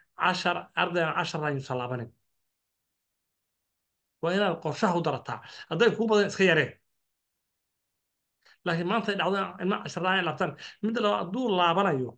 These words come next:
waa inuu qalad weyn ku jiray, qaladkiina laga saxay, qur-aan ka bixi waayey. Ilmuhu qur-aan ka bixi weyn karaan, haa, laakiin waa in lala, waa in lala cilaajiyo, waa in lala akhriyo, waa in lala diyaariyo, waa un waqtiga la geliso.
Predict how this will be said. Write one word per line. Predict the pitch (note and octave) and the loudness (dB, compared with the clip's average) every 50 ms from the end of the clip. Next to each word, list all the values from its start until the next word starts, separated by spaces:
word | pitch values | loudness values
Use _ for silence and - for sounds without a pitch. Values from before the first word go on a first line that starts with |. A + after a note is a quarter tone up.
| _ _ _ _ _ _ _ _ - | _ _ _ _ _ _ _ _ -4
waa | D#3+ F3+ G#3+ | -2 0 2
inuu | G#3+ A3 A3 G3 D#3+ | 2 2 2 2 2
qalad | F3+ G#3+ A3+ G#3 F3 | 2 2 2 2 2
weyn | G3 G3+ F3+ | 2 2 2
ku | C#3+ F#3+ | -2 -6
jiray, | - - F#3+ F#3+ G3+ G#3+ G#3 G#3 - _ _ _ _ - | -4 -4 -2 -2 -2 -2 -4 -10 -16 _ _ _ _ -2
qaladkiina | - G#3+ G#3+ - - - G3+ F#3+ F3 | 2 2 2 2 2 0 0 2 2
laga | E3+ E3+ F#3+ F#3 | 2 2 2 0
saxay, | F3 - - - - F#3 G3 G3 - - - _ _ | -2 -4 -6 -4 -2 -2 -2 -2 -4 -10 -20 _ _
qur-aan | _ F#3 F#3+ G#3 F#3+ E3+ | _ 2 2 4 2 2
ka | - - | 0 -2
bixi | F#3+ F#3+ D3+ F3+ | -2 -2 0 2
waayey. | F3 E3+ E3+ F3+ F3+ F3+ - - - | 2 2 2 2 0 -4 -10 -14 -8
Ilmuhu | - G3+ A#3 B3+ G3+ | -2 0 2 2 4
qur-aan | A#3 B3 A#3 A3+ | 4 4 4 4
ka | G#3 | 2
bixi | G#3 G3 G3 | 0 2 2
weyn | G#3 G3 F3 | 2 2 2
karaan, | F3 E3 D#3 C#3+ | 0 0 -2 -2
haa, | D#3 F3+ G3 E3 - - - - - - | 0 0 0 0 0 -4 -10 -18 -10 -4
laakiin | F3 E3+ D#3+ E3+ G3+ | -2 -2 0 0 0
waa | G#3+ G#3+ | 0 2
in | G#3+ | 4
lala, | G#3 G#3 A3 G#3+ - F#3+ G3 | 4 4 4 2 0 -4 -6
waa | G3 G3+ | -2 -2
in | A3 A3 | 0 0
lala | G#3 G3 G3+ A3 G#3+ G#3 - | 2 2 2 0 -2 -4 -2
cilaajiyo, | - E3+ E3+ E3 D#3 C#3 - - - C#3 C3 - - - - - _ | 0 4 4 4 4 4 0 -2 -4 -4 -4 -6 -10 -20 -20 -16 _
waa | - F3 F#3+ | 0 2 2
in | G#3 G#3 | 4 4
lala | G3 F#3+ G#3 G3+ | 4 4 4 2
akhriyo, | D#3 - - D3+ C#3+ C#3 C3 - - - _ | 0 0 -2 -2 -2 -2 -4 -6 -12 -16 _
waa | - F#3+ | -2 0
in | G#3 G#3 | 2 4
lala | G3+ G3+ G3+ | 4 2 2
diyaariyo, | E3 E3 E3 D#3+ D3+ C#3+ D3 E3+ F3+ F3 F3+ G3 G3+ G3+ A3 G3+ - - | 2 2 2 2 2 2 0 -2 -4 -4 -6 -4 -4 -2 -2 -4 -6 -8
waa | F3+ G#3+ G3 - A3+ | -6 -4 -4 -2 2
un | D4+ F4 F4+ D#4+ | 2 2 4 4
waqtiga | D4 B3+ F#3 - A3+ G#3+ | 2 2 4 4 6 6
la | F#3+ F3+ | 6 4
geliso. | D3+ C#3+ - - - | 2 0 -4 -6 -8